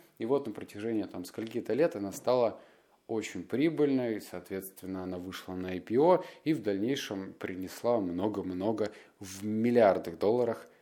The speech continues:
денег своим основателям. Все здорово. Но дело в том, что есть истории совершенно скучные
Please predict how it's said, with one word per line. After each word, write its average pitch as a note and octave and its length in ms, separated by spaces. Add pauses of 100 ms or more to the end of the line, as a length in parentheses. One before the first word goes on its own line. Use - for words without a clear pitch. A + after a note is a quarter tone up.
(280)
денег F2+ 560
своим F2+ 360
основателям. F#2+ 560 (120)
Все D3+ 220
здорово. C#3 480 (300)
Но C#3+ 100
дело F3 160
в F3+ 80
том, F3+ 140
что D3 180
есть C#3+ 240
истории B2 320
совершенно A2 500
скучные D#3 720